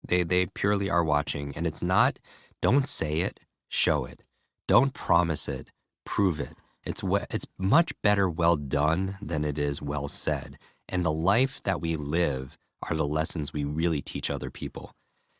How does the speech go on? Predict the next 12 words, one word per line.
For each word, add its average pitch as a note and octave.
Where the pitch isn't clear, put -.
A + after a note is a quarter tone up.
Because E2
people A#2
watching F2+
and D#2
you're C#2+
telling F#2+
them, F2
"Oh, -
I'm G#2
gonna G2
do G2
this F2+